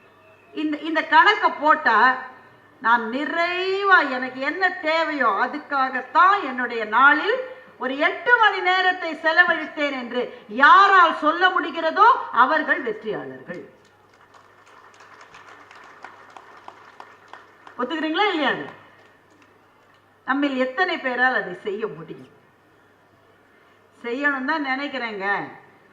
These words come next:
ஆபீஸ்ல இந்த வருஷம் ப்ரமோஷன் வாங்கிடணும்னு இருக்கேன் நான். என் பாஸ் சொல்லிட்டாரு, "ப்ராஜெக்டை முடிச்சா தான்னு." நானும் ப்ராஜெக்டை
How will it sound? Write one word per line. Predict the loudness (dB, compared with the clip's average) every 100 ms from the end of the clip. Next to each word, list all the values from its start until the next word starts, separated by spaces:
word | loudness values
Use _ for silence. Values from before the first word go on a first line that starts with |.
| -20 -2
ஆபீஸ்ல | 4 4 2 -4 -4
இந்த | -4 -4
வருஷம் | -4 -4 -2
ப்ரமோஷன் | 0 2 2 0 -2
வாங்கிடணும்னு | 2 2 2 -2 0 2 2
இருக்கேன் | 0 -4 -4 -4
நான். | -6 -8 -16 -20 -20 _ -12
என் | -4
பாஸ் | 6 6 6 2
சொல்லிட்டாரு, | -2 2 2 4
"ப்ராஜெக்டை | 4 4 2 -2
முடிச்சா | -2 -2 0 2 2
தான்னு." | 0 0 -2 -10 -14 -20 -2
நானும் | 2 2 2 -2
ப்ராஜெக்டை | 0 2 2 -2 -4